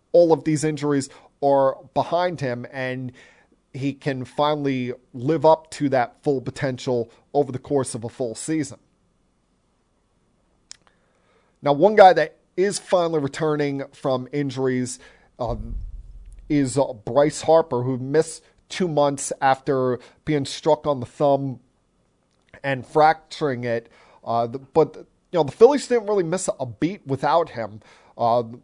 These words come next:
we're twelve games over five hundred without him, and now sit here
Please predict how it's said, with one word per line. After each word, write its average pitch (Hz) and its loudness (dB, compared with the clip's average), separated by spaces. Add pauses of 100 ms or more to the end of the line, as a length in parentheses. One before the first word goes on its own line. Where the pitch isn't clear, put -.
(240)
we're 131 -4
twelve 175 0
games 165 0
over 147 -2
five 139 0
hundred 135 -4 (180)
without 131 2
him, 139 -4
and 120 -8 (320)
now 143 2
sit - -2
here 139 0